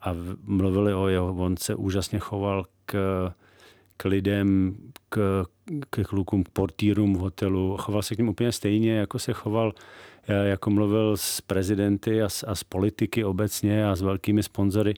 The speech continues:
Dokázal si z těch lidí dělat srandu. Zároveň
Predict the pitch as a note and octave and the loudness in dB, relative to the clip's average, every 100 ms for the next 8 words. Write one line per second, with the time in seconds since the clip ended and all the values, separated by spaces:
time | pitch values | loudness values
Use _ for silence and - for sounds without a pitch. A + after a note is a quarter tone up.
0 | - - - - _ F#2+ - G#2 G#2 G2 | -6 -20 -20 -20 _ -4 0 2 2 0
1 | A2 - G2+ - G#2 G2+ G#2+ A2 - F#2+ | -4 -4 -6 -2 0 2 0 -2 -2 0
2 | G2 G#2 A2 - - - _ _ A2 G#2 | 2 2 0 -4 -20 -20 _ _ 0 2
3 | A2 A2+ A#2 A2+ | 4 4 4 2